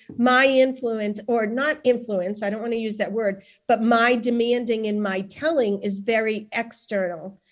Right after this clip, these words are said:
Internal is something that, "Tell me about what's going on inside of you that keeps you from putting cat into the cat bowl, and tell me what's going on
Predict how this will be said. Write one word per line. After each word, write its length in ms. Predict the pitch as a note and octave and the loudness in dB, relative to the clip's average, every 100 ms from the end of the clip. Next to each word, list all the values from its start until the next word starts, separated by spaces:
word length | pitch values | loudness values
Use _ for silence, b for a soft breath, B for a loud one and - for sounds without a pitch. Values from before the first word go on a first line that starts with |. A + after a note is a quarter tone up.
| b b b _ | b b b _
Internal 720 | C#4 C#4+ D#4 D4+ C4+ B3 A#3 | 2 4 4 2 0 2 0
is 260 | A3 G#3+ - | -2 -4 -2
something 460 | G#3 G#3 A3 G#3+ G3+ | -2 -2 -2 0 0
that, 300 | F#3 F#3 - | -2 -4 -8
"Tell 260 | E4 G4 | -4 0
me 180 | F4+ C4+ | 0 0
about 340 | A3 A3 G#3 | 0 0 -2
what's 220 | A3 C4+ - | -2 -2 -2
going 400 | C4+ C4+ C4 C4+ | 0 2 2 2
on 220 | D4 B3+ | 0 0
inside 540 | A#3 A3 C4+ D#4 D#4+ | -2 -2 -2 0 0
of 120 | B3 | -4
you 220 | G#3+ G3+ F#3+ | -4 -4 -2
that 300 | F#3+ - - | -4 -8 -2
keeps 340 | E4 E4 - | -2 0 -4
you 100 | C4 | -4
from 240 | - G#3 | -4 -6
putting 360 | G#3+ C4+ C4+ B3+ | -2 -2 -2 -4
cat 320 | - D4+ C4 - | -6 -8 -6 -2
into 300 | B3 A#3+ C4 | -2 0 -4
the 120 | A3 | -4
cat 280 | C#4 D4 - | -6 -8 -4
bowl, 360 | A3 F#3+ F#3+ F#3+ B B B - | 0 2 0 -2 B B B 0
and 500 | C4+ B3+ A#3+ A#3+ A#3+ _ _ _ _ - | 2 4 2 -2 -8 _ _ _ _ -2
tell 240 | - C#4+ | 2 4
me 120 | D4 | 4
what's 260 | D4+ D4 D4 | 2 2 0
going 440 | - B3 B3 B3+ | 0 4 4 2
on 380 | A#3 A3+ G#3+ G#3 | -2 -4 -2 -4